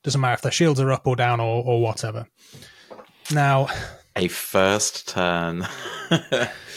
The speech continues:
Speaker 2: Oh, can you imagine?
Speaker 1: Yeah.
Speaker 2: Jesus Christ. It's like the, um, the multiple vortex all over again, isn't it? Just that first turn of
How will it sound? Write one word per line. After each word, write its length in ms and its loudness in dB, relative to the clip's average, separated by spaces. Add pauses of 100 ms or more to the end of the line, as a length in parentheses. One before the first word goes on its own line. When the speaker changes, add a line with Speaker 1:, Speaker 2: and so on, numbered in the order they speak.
(680)
Speaker 2:
Oh, 320 2
can 220 -2
you 100 0
imagine? 580 -2 (540)
Speaker 1:
Yeah. 280 -2
Speaker 2:
Jesus 500 -4
Christ. 680 -2
It's 160 0
like 160 0
the, 180 4
um, 400 0 (420)
the 200 -2
multiple 640 -2 (260)
vortex 680 0
all 180 2
over 260 0
again, 240 -6
isn't 220 -8
it? 160 -8 (420)
Just 200 -8
that 200 -4
first 420 0
turn 360 0
of 220 -4